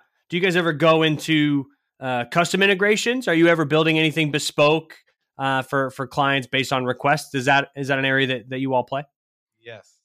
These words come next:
Speaker 2: that is an area in which, um, <laughs> that is the department in which I head.
Speaker 1: <laughs> All
Speaker 2: Um,
Speaker 1: right.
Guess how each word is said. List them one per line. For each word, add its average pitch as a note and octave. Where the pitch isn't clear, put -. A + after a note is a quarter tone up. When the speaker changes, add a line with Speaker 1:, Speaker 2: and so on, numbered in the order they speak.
Speaker 2:
that G#2+
is A2
an G2+
area A2+
in G#2
which, G#2+
um, -
<laughs> -
that C3
is B2
the A2+
department A#2+
in A2
which A2
I C3
head. F#2
Speaker 1:
<laughs> -
All A#2+
Speaker 2:
Um, A2+
Speaker 1:
right. D3